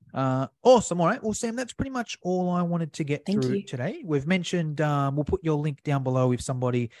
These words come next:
Speaker 1: is interested in, in, in, uh, your services. If someone's not interested in your services, but they think you're cool, they like your style, they wanna follow you on social,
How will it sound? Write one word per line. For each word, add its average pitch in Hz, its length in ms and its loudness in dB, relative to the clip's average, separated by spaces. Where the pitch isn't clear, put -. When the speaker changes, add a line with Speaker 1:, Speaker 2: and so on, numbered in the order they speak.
Speaker 1:
is 127 160 -2
interested 131 400 -4
in, 123 200 -4
in, 127 260 -6
in, 117 380 -6
uh, 120 280 -4
your 117 120 -2
services. 139 560 -2
If 160 100 -4
someone's 247 500 -4
not 185 340 0
interested 185 480 0
in 160 120 -2
your 156 100 0
services, 156 500 0
but - 140 -4
they 151 100 -2
think 175 240 -6
you're 165 120 4
cool, 160 440 0
they 151 100 0
like 151 240 -4
your 160 80 -2
style, 151 420 0
they 151 80 0
wanna 147 180 2
follow 165 220 -2
you 160 180 4
on 151 120 0
social, 156 640 2